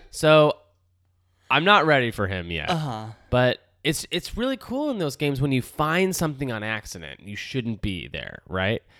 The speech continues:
Speaker 1: And the game was do this on purpose. They'll, like, they'll, like, open little areas, like, "Hey, just go down there, see what, see what's down there." And then,
Speaker 2: Uh-huh.
Speaker 1: and then you go down there, you're like, "Oh man," like, it was, like, a total troll move.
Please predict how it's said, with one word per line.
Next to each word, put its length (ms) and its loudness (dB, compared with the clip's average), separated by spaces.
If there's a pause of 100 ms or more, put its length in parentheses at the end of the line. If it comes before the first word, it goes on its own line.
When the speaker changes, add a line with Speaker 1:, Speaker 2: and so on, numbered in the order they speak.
(120)
Speaker 1:
And 140 0
the 40 2
game 280 4
was 180 2 (220)
do 120 0
this 140 -4
on 140 -2
purpose. 400 -8
They'll, 160 -2
like, 180 2 (360)
they'll, 100 4
like, 180 0
open 380 4
little 200 -2
areas, 440 -2
like, 200 -4
"Hey, 140 -4
just 160 -6
go 80 -2
down 160 0
there, 80 4
see 140 -4
what, 100 -6 (180)
see 100 0
what's 140 2
down 220 4
there." 160 4
And 140 2
then, 80 6
Speaker 2:
Uh-huh. 80 2
Speaker 1:
and 100 4
then 80 2
you 60 2
go 100 2
down 100 2
there, 80 0
you're 60 0
like, 240 -4
"Oh 240 2
man," 420 0
like, 140 -2
it 40 -4
was, 100 -2
like, 100 0
a 60 0
total 400 4
troll 600 0
move. 380 -6